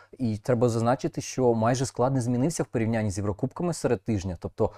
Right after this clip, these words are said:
Шахтар дійсно серйозно поставився до цього матчу, і навіть претензій немає до футболістів, до їх моралі, до їх настрою.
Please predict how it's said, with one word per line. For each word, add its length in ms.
Шахтар 320
дійсно 280
серйозно 340
поставився 460
до 60
цього 200
матчу, 440
і 400
навіть 320
претензій 340
немає 240
до 60
футболістів, 500
до 100
їх 120
моралі, 320
до 120
їх 140
настрою. 500